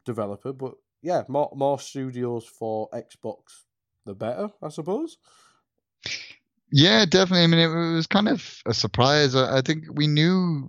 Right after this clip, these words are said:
Speaker 2: s-, Microsoft were probably going to unveil at least one new studio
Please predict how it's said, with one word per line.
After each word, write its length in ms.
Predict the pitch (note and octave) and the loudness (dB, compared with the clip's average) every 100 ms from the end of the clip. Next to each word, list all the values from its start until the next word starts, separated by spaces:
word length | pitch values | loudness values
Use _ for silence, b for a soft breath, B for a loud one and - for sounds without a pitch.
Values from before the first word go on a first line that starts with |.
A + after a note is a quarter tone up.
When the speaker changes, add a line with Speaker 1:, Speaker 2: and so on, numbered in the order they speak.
| - - | -12 -4
Speaker 2:
s-, 280 | - - - | -4 -2 0
Microsoft 440 | C3 A#2+ - G#2+ | 2 4 0 -2
were 100 | G#2+ | -4
probably 420 | F#2 A#2 A2+ A2+ | 0 2 4 4
going 320 | G#2+ A2 A2 G#2 | 4 6 4 2
to 340 | A#2 G#2 G#2 - | 2 4 4 4
unveil 440 | A2 G#2+ G#2+ G#2 | 4 6 4 4
at 60 | F#2 | 2
least 340 | G#2 G2+ - | 2 0 -2
one 340 | G2+ G#2+ A2+ | 0 2 4
new 180 | A#2+ B2 | 6 6
studio 480 | A#2+ C3+ B2+ C3 | 6 4 6 6